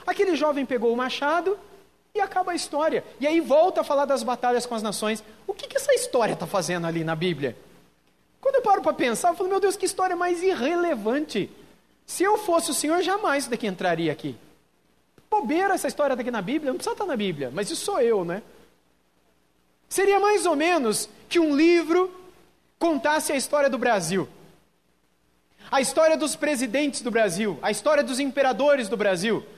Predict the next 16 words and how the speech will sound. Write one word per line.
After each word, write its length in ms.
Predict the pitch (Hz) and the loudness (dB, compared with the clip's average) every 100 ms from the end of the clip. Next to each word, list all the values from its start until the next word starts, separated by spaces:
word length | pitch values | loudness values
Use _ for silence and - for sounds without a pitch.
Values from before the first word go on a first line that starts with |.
| - - | -20 -10
a 120 | - 269 | -2 0
história 400 | - 320 330 320 | 2 4 4 4
daqueles 560 | 302 330 320 269 - | 2 0 0 -2 -4
caras 360 | - 294 294 - | 0 2 2 0
que 320 | 294 254 214 | -2 0 -2
chefiaram 560 | - 277 - 240 269 247 | -2 -4 0 2 2 0
as 120 | - | -2
capitanias 580 | 269 - 254 254 277 254 | -6 0 0 2 2 2
hereditárias 640 | 254 214 - 240 254 220 | 0 -2 0 2 2 0
no 80 | 226 | 0
Brasil, 320 | 214 196 240 | 0 2 2
lá 100 | 339 | 2
na 140 | 349 | 2
época 240 | 269 294 254 | 0 0 -2
do 80 | 226 | 0
Brasil, 640 | 226 190 240 254 170 127 | 0 2 -2 -2 -2 -4